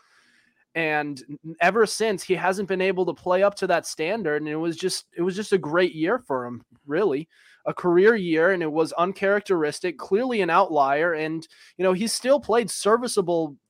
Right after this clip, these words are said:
serviceable ball besides that during his career. And a lot of, a lot of his poor play, uh,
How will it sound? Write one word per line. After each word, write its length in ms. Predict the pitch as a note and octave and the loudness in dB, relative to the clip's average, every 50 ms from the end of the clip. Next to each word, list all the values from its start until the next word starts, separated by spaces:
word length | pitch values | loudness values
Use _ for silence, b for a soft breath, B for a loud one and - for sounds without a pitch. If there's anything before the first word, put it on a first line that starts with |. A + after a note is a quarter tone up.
| _ - C#3 | _ -18 -14
serviceable 640 | - - - G#3+ A#3+ B3+ A#3+ - - F#3 E3 E3 D3+ | -10 -2 2 2 2 2 2 -2 -2 0 0 -2 -2
ball 340 | B2 D#3 E3 G3+ B3 A3+ | 0 2 4 6 6 4
besides 480 | D#3+ D#3+ D3 - - E3+ F3 E3 C#3+ C3 | 2 0 -4 -2 0 0 0 0 0 0
that 260 | D3 D#3+ F#3 F3+ - | 2 2 2 2 0
during 280 | - D#3+ D#3 D#3 D3+ D3 | -2 -4 -4 -4 -4 -6
his 120 | C3+ B2 | -8 -10
career. 600 | - - - C3 B2+ C#3+ G3 A#3 F#3 B2 C3 C#3 - _ _ _ _ _ D3+ | -10 -12 -12 -10 -8 -6 -4 -4 -4 -4 -6 -10 -14 _ _ _ _ _ -6
And 80 | D#3 | -4
a 60 | D#3+ | -2
lot 280 | D#3 D3+ E3 F3+ A3+ B3+ | 0 2 2 4 4 4
of, 180 | A#3 F#3+ E3 - - | 0 -2 -2 -4 -4
a 80 | E3 | -2
lot 320 | E3+ D#3+ E3 F3 A3 C#4 C4+ | -2 2 4 4 4 6 4
of 180 | A#3 F#3+ E3+ D#3 | 2 0 -4 -8
his 340 | - - F#3 E3+ D#3+ C#3+ - | -8 -4 -4 -4 -4 -6 -10
poor 320 | - - - G3+ G3+ F#3 | -6 0 2 4 4 2
play, 540 | - - - E3+ F#3 G#3 G3 D#3+ C3 C3+ C3+ _ _ _ _ _ _ _ _ - | 0 -2 -2 0 2 4 4 2 0 -4 -8 _ _ _ _ _ _ _ _ -2
uh, 280 | D#3 D3+ D3 C#3+ D#3 | 2 2 2 2 0